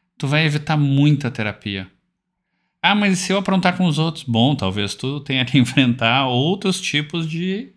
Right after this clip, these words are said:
reações, do tipo judiciais, lei,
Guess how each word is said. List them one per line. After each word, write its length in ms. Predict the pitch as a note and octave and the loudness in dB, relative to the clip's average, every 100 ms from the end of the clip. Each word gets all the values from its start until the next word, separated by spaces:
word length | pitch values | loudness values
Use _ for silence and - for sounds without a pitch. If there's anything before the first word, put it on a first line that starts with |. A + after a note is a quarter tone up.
| _ _ _ _ _ - | _ _ _ _ _ -4
reações, 760 | E3 F3+ A#2 - G3 G3 E3 | 0 2 0 2 2 4 2
do 160 | A#2+ G#2+ | 0 -4
tipo 640 | - A2 - G#2+ G#2+ - C#3+ | -4 -6 -6 -8 -8 -10 -4
judiciais, 1000 | B2 A2+ - - F#3 C3 D3+ D3+ A2+ G#2+ | 0 0 -2 -2 2 2 2 0 -4 -4
lei, 720 | G#2+ G#2+ C3+ D3+ A2+ G2+ | -2 0 2 2 0 -4